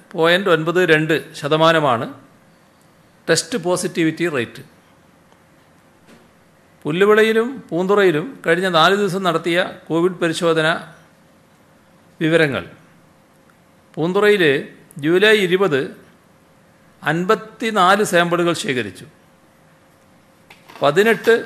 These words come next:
പോസിറ്റീവായി. ജൂലൈ ഇരുപത്തൊന്ന് അറുപത്തിനാല് സാമ്പിളുകൾ ശേഖരിച്ചു, പതിനഞ്ച് പോസിറ്റീവായി. ജൂലൈ ഇരുപത്തിരണ്ട് അൻപത്തഞ്ച് സാമ്പിളുകൾ ശേഖരിച്ചു,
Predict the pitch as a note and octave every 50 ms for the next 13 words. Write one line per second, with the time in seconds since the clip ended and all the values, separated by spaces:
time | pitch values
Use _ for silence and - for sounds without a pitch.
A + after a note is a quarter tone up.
0 | - - D#3+ D#3+ D#3 - F3 D3+ - D3+ C3+ A2+ F#2+ F2+ - - - _ _ _
1 | _ _ _ _ _ _ _ _ _ _ _ _ _ _ _ _ _ _ _ _
2 | _ _ _ _ _ _ _ _ _ - B2+ D3 E3 F3+ G#3 G#3+ A3 G3 F3 G3
3 | G#3+ A3+ G#3+ - G3+ E3+ D3+ D3 E3 G3 - - - - _ _ _ _ - -
4 | C#3+ C#3+ E3 F#3 G3+ A3+ A3 A3 A#3 G#3 G3+ G3 G3+ G#3 G#3 - F3+ F3+ F3+ F3
5 | F3 F3 E3+ F3 E3 - D#3 C#3 C3 A#2+ G#2+ G2 - - - - _ _ _ _
6 | _ _ _ _ _ _ _ _ _ _ _ _ _ _ _ _ _ _ _ _
7 | _ _ - D3 D#3 D#3+ G3 G#3+ A3 G#3+ F#3+ G#3+ E3+ E3+ D#3+ D#3 - D3+ - C#3+
8 | B2 A2+ G2+ F2 F2 - - - _ _ _ _ _ _ _ _ _ _ _ _
9 | _ _ _ _ _ _ _ _ _ _ _ _ _ _ _ _ _ _ _ _
10 | _ _ _ E3 D#3+ E3 F3 G3 G3+ F#3+ F#3 E3+ F#3 G#3 A3 G#3+ B3 G3+ F3+ E3+
11 | D#3+ F3 F#3+ D4+ - - - - - - D3+ D3+ E3+ F#3+ G3+ A3+ A3+ - G3+ F#3+
12 | G3 G3+ A3+ G#3 - F#3 F3+ F3 E3+ F3+ F3+ E3+ F3 - - D#3+ C#3+ C3 A#2 A2
13 | G#2 - -